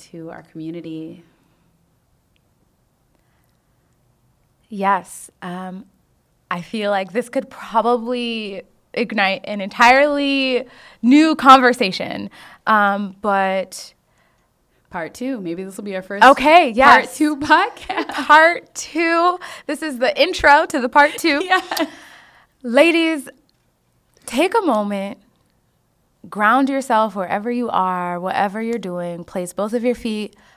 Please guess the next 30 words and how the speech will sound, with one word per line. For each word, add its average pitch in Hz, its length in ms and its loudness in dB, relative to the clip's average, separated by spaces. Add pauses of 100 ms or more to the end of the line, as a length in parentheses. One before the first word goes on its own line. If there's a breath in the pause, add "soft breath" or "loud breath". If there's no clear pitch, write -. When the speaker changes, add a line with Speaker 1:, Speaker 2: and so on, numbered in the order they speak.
(160 soft breath)
Speaker 2:
on 214 200 0
the 233 80 -4
ground, 185 760 -6
the 185 140 -10
entire 233 800 0
sole 220 320 -4
of 208 100 -8
your 208 140 -10
foot 196 200 -8
on 185 140 -6
the 180 60 -10
ground. 170 500 -12 (400 loud breath)
If - 180 -12
you're 190 120 -8
sitting, 233 400 -2
connect 202 380 -10
your 185 80 -10
sit 226 240 -6
bones 214 320 -6
to 202 100 -10
whatever 180 340 -6
you're 175 340 -10 (260 soft breath)
sitting 220 360 -4
on. 202 380 -2 (420 soft breath)
If - 160 -14
you're 175 80 -8
standing, 196 840 -8 (460)
just - 200 -18
stand 175 320 -8
upright. 190 760 -8